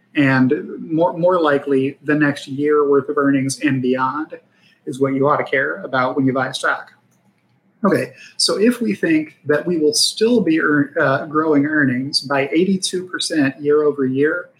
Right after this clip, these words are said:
in the twelve months that follow Q four of twenty twenty-three, and, uh, P E ratio, so this is, uh, double A twelve oh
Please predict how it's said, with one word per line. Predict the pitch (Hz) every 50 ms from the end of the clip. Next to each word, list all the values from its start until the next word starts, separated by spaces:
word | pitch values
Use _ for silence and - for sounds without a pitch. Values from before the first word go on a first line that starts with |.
| _ _ _ _ _ _ _ _ -
in | 160 156 151
the | 151 147
twelve | - - - 170 175 175 170 170
months | 160 151 147 147 - -
that | 147 143 - -
follow | - - 180 190 190 170 151 135 127 131 131
Q | 127 - - 156 151
four | - - 151 147 135 135 127 131 147 - 180
of | 160 139 139 -
twenty | - 156 151 143 143
twenty-three, | - - 151 135 131 127 - - 180 175 147 131 139 151 - - _ _ _ _ _ _ _ _ _ _ _ _ _ _ _ _ _ _ _ _ _ -
and, | 220 220 180 147 135 143 165 190 214 196 - _ _ _ _ _ _ _ _ _ _ _ _ _ _ _ _ _ _ _
uh, | 151 147 143 143 143 143 147 156 - - -
P | - -
E | 127 160 160 156
ratio, | 156 170 170 160 151 - - 143 135 127 127 123 123 127 147 196 202 - _ _ _ _ _ _ _ _ _ _ _ _ _ _ _ _ _ _ -
so | - - 143
this | 151 160 156 - -
is, | 147 143 151 160 175 170 170 196 190 185 - - - - - 220
uh, | 160 143 143 143 147 156 160
double | 170 160 160 - 147
A | 147 147
twelve | 143 - - 165 151 147 147
oh | 147 143